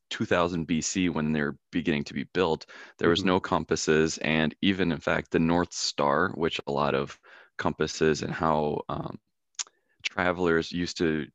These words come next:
Speaker 1: orient themselves to, to the globe, the North Star wasn't in the same exact position that it is in today. So,
Speaker 2: What?
Speaker 1: yeah, so what they actually wound up doing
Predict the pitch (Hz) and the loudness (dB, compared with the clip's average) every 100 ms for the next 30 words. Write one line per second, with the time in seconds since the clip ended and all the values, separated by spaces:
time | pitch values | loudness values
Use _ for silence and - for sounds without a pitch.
0 | _ _ - - 90 101 85 73 78 71 | _ _ -14 -4 0 2 0 0 -2 -2
1 | - 71 76 - - - _ - 76 71 | 0 0 -2 -6 -12 -14 _ -8 -6 -4
2 | 69 64 - - - 71 98 92 85 92 | -8 -10 -16 -12 -10 -2 0 0 -4 -12
3 | - _ _ _ _ 82 82 78 85 87 | -20 _ _ _ _ 2 4 4 2 -2
4 | - 87 80 80 78 76 69 - 76 69 | 0 0 2 0 0 0 -2 -2 -2 -4
5 | 67 - - - 69 73 - 69 62 67 | -6 -6 -6 -8 -6 -4 -2 -2 -2 -4
6 | 64 60 - 73 80 - - - - - | -6 -6 -2 2 2 0 -8 -20 -20 -20
7 | _ _ _ _ 131 104 92 80 - - | _ _ _ _ -10 -2 2 0 -2 -12
8 | _ _ _ - 95 87 - 92 90 - | _ _ _ 0 0 2 0 2 4 2
9 | 82 82 - 85 82 80 - 117 120 85 | 0 0 -2 -2 -2 -2 -2 0 2 0
10 | 82 | -4